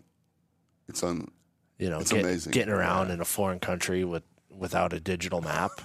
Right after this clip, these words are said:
Speaker 1: <laughs>
Speaker 2: I can't even hardly get around Omaha without my
Speaker 1: I know,
Speaker 2: maps
Speaker 1: man,
Speaker 2: up.
Speaker 1: without the G P S
Speaker 2: <laughs>
Speaker 1: anymore. Man, what, how are we doing for time?
Speaker 2: Uh,
Speaker 1: What time you
Speaker 2: I don't
Speaker 1: got?
Speaker 2: know what time we started.
Speaker 1: Oh, we're running over. We're a little bit long.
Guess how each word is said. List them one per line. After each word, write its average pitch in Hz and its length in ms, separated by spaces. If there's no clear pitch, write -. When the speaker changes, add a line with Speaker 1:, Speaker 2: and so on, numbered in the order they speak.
Speaker 1:
<laughs> - 560
Speaker 2:
I 113 60
can't 156 200
even 139 120
hardly 135 180
get 131 120
around 131 200
Omaha 101 360
without 78 280
my 117 180
Speaker 1:
I - 20
know, 117 120
Speaker 2:
maps 92 200
Speaker 1:
man, 107 100
Speaker 2:
up. 113 60
Speaker 1:
without 120 240
the 113 60
G 117 180
P 113 160
S 113 180
Speaker 2:
<laughs> - 20
Speaker 1:
anymore. 113 420
Man, 139 260
what, 127 180
how 123 180
are 139 60
we 117 120
doing 101 260
for 82 160
time? 87 420
Speaker 2:
Uh, 110 360
Speaker 1:
What 107 80
time 78 200
you 107 60
Speaker 2:
I 110 60
don't 113 100
Speaker 1:
got? 107 60
Speaker 2:
know 104 40
what 104 120
time 98 180
we 92 80
started. 92 540
Speaker 1:
Oh, 98 80
we're 92 140
running 98 340
over. 98 260
We're 117 160
a 110 40
little 151 220
bit 143 120
long. 139 600